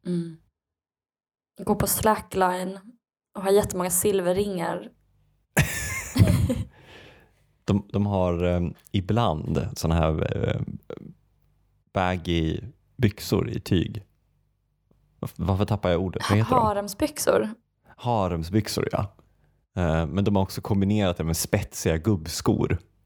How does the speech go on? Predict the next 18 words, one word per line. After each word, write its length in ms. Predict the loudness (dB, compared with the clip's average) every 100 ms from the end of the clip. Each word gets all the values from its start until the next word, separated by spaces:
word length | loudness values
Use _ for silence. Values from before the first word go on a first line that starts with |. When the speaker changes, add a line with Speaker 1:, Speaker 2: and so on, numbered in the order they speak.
| 0
Speaker 1:
<laughs> 40 | 2 2 -2 -8 -8 -10 -14 -20 _ _ _ _ -20 _ _ _ -2
Speaker 2:
Och 120 | 0
kanske 240 | 2 2
en 200 | 0 -2 -6
stickad 640 | 0 0 0 0 0 2
kofta. 520 | 0 -2 -2 -2 -2 -2 -14 -14 -12 -12 -16 -20 -4
Speaker 1:
Ja. 500 | 0 0 0 -4 -12 _ _ _ -4
Speaker 2:
Och 100 | 2
så 80 | 2
en, 160 | 2
en 200 | 0 0
svart 400 | 2 -2 -2 -6
t-shirt 460 | 2 2 4 0 0
instoppad 840 | 2 2 2 0 0 0 0 0
i 20 |
haremsbyxorna. 840 | 0 0 0 0 -2 -2 -4 -4 -6 -20 -20 -20 _ _ _ _ _ _ _ -14 -8
Speaker 1:
Gud, 400 | 0 2 2 0
ja. 240 | -4